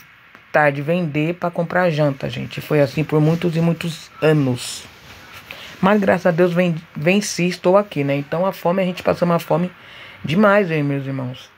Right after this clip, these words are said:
Então eu não desejo a ninguém a fome, porque a fome dói, gente, dói a alma.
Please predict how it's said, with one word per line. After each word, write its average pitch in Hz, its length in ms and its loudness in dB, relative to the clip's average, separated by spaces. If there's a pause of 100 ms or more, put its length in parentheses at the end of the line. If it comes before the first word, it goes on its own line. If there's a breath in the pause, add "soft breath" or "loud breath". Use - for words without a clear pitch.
(420 loud breath)
Então 151 800 2
eu 156 80 2
não 156 120 0
desejo 151 320 0
a 160 40 0
ninguém 170 260 0
a 175 200 0
fome, 147 380 0
porque 143 360 -6
a 143 80 0
fome 139 260 -2
dói, 135 260 -2
gente, 127 320 -8
dói 147 160 -2
a 147 80 2
alma. 131 280 -4